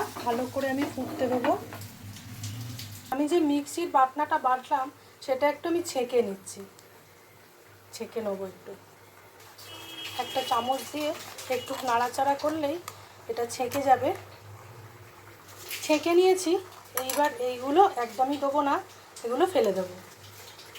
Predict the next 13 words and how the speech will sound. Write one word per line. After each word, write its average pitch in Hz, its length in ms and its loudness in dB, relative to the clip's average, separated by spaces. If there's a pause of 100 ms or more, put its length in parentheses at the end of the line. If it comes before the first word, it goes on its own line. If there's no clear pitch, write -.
(240)
খুব 349 140 -2 (120)
সুন্দর 311 320 10 (120)
করে 381 180 4 (340)
টকবক 277 440 2
করে 330 160 6 (140)
ফুটতে 302 340 -2
শুরু 330 240 -4
করেছে। 359 320 0 (580)
এইবার 302 260 6 (100)
আমি 339 160 0 (800)
এই 285 80 4 (140)
ছেঁকে 285 400 2
নেয়া 349 200 8